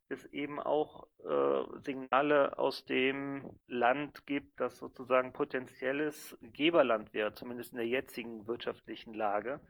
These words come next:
eben aus Deutschland. Und da hat sich bislang die S P D und auch die Grünen in Sonntagsreden immer sehr deutlich positioniert. Und, ähm, ich habe viele Vorträge mir angehört,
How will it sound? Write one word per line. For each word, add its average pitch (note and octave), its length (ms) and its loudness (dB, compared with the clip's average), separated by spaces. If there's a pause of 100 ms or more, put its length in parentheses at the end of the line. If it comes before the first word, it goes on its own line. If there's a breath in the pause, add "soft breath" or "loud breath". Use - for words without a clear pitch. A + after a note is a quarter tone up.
(120)
eben C3 200 -6
aus B2 220 -2
Deutschland. C3 680 0
Und A2+ 140 -14
da B2 240 4
hat C#3+ 220 -4
sich - 260 -16
bislang B2+ 420 -4
die A#2+ 120 -10
S - 160 -10
P G#2+ 120 -14
D B2 280 0
und D3+ 120 0
auch B2+ 140 -4
die G2+ 380 -18
Grünen D#3+ 580 -8 (140)
in A2+ 180 -8
Sonntagsreden C3+ 880 -2
immer F3+ 280 4
sehr D3+ 140 8
deutlich C#3 400 4
positioniert. A#2+ 840 0
Und, - 420 -12
ähm, - 460 -8
ich - 60 -10
habe A2 120 -6
viele C#3+ 260 -2
Vorträge C3+ 680 -4
mir - 220 -6
angehört, C#3 640 0